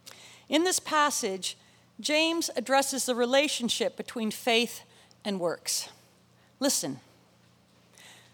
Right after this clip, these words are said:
"What good is it, my brothers, if a man claims to have faith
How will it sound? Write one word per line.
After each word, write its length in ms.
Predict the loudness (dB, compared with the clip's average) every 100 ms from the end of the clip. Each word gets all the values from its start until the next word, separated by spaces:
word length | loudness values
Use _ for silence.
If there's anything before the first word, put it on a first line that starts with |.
| _
"What 240 | 2 2 4
good 180 | 4 6
is 180 | 4
it, 120 | 0 2
my 160 | 2
brothers, 560 | 4 2 2 0 -2 -6 -18 _ _ -20 -20 -20
if 80 | 0
a 60 | 2
man 360 | 4 2 2 0
claims 500 | 2 4 6 4 4
to 120 | 2
have 220 | 6 6
faith 540 | 4 4 4 4 -6